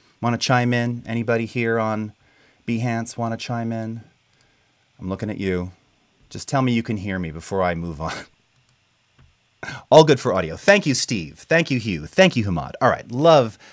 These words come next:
love an interactive audience. And this is meant to be interactive. Okay, so when you grab Rush and you launch the app, and incidentally, if I were to just go back to my home screen here,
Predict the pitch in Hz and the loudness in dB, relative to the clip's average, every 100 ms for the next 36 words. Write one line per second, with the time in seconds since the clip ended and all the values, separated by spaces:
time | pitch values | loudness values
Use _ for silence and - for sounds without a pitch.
0 | _ 175 196 156 120 - 95 87 80 76 | _ 0 2 2 0 0 -4 -4 -10 -10
1 | 69 - 170 196 196 175 160 147 117 110 | -12 0 2 2 0 0 0 0 -2 -4
2 | 95 80 78 - - - - - - - | -4 -6 -10 -14 -20 -20 -20 -20 0 4
3 | 269 92 - _ - _ - - 226 214 | 6 4 -2 _ -20 _ -6 4 6 8
4 | 202 - 123 196 247 196 196 131 165 143 | 6 2 6 10 10 6 0 4 8 8
5 | 87 90 120 _ - 104 95 - - - | 6 0 -6 _ -2 2 2 0 -4 -8
6 | _ - - _ - 135 127 127 113 127 | _ -20 -20 _ 2 2 2 2 4 4
7 | 120 - 113 90 82 82 92 90 82 85 | 2 -2 -4 -4 -4 -4 -6 -4 -6 -6
8 | - 85 82 80 78 76 76 - 80 82 | -4 -6 -4 -6 -8 -8 -10 -8 -8 -6
9 | 78 - 73 76 78 85 80 - 78 78 | -8 -10 -10 -10 -8 -8 -8 -8 -8 -8
10 | 78 78 78 | -8 -8 -10